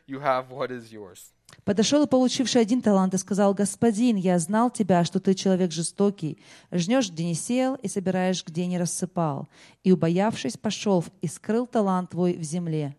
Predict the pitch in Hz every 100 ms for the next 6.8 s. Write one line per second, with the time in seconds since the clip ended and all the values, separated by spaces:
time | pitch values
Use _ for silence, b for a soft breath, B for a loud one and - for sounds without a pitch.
0 | - 156 202 - - 165 147 156 156 156
1 | 147 139 139 143 _ _ 135 170 190 143
2 | 156 151 147 131 123 - 147 131 120 -
3 | 131 107 92 - 185 208 220 233 233 226
4 | 226 - 220 226 220 - 185 - 196 196
5 | 196 190 180 170 170 151 165 156 160 156
6 | 151 147 143 135 156 147 117